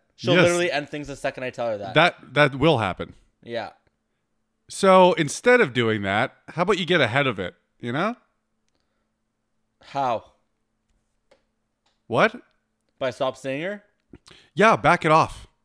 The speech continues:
Speaker 2: Way more. Like, it's obviously implied that you guys are hanging out when you're back.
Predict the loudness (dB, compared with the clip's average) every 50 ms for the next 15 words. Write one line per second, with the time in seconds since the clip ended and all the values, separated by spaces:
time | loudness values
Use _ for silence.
0 | _ _ _ _ _ _ _ _ _ _ _ _ _ _ _ _ _ _ -10 -4
1 | 0 0 2 2 2 2 0 0 -2 -4 -8 _ _ _ _ _ _ _ _ _
2 | _ _ _ _ _ _ _ _ _ _ _ _ _ _ _ _ _ _ _ _
3 | -2 0 0 0 0 -2 -2 2 4 4 4 4 2 -2 -2 0 0 0 0 0
4 | 0 4 4 4 4 2 0 -2 -2 0 2 2 2 2 0 -2 -2 -2 -2 -2
5 | -2 -2 -2 -2 -2 -2 -4 -6 -8 -6 -6 -6 -8 -8 -8 -12 -20 -20